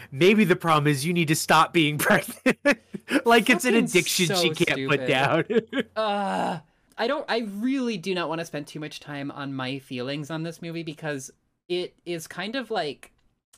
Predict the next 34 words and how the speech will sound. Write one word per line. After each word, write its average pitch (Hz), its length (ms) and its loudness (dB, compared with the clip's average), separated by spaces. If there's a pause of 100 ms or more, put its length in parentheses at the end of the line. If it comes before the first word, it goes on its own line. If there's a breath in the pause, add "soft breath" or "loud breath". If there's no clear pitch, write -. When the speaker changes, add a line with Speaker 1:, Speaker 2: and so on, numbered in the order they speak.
(720)
Speaker 2:
it's 208 160 -6
the 247 80 -2
Cloverfield 226 560 -4
paradox 156 800 -8 (680)
situation 185 960 -6
where, 147 300 -4
like, 131 320 -6
you 175 320 -8
just 254 180 -6
have 180 220 -4
to, 170 100 -8
like, 139 280 -6 (320)
see - 300 -4
it 147 60 -2
in 135 120 -4
the 131 80 -4
right 117 240 -6
light. 98 300 -8
And 147 120 -8
I 196 120 -2
was 196 180 -4
not 170 340 -4
at 139 240 -6
a, 139 280 -4
you 131 400 -8
know, 120 280 -6
like, 120 160 -6
Friday 139 400 -4
matinee. 123 720 -6
I 127 80 -4
was 143 180 -4
not 147 280 -4
at 139 200 -8
a 135 400 -6